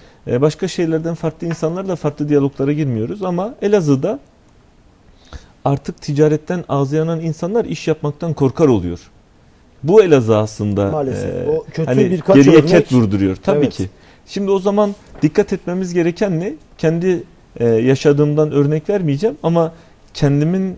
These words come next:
Speaker 1: e, aşmaya çalıştığı bir olaydan, e, herkese de güzel bir, e, şey olsun. Hani insanlar almayı ve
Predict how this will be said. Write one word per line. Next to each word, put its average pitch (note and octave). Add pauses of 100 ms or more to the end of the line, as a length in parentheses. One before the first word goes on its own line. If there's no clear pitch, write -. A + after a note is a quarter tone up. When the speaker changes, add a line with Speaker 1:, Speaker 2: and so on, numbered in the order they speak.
(140)
Speaker 1:
e, G#2+
aşmaya D3+
çalıştığı D#3
bir E3+
olaydan, D#3 (380)
e, A#2
herkese D#3
de F3 (260)
güzel C#3+
bir, D#3+ (240)
e, F#2+ (380)
şey E3+
olsun. F3+
Hani D3
insanlar F#3+ (320)
almayı F#3 (100)
ve G3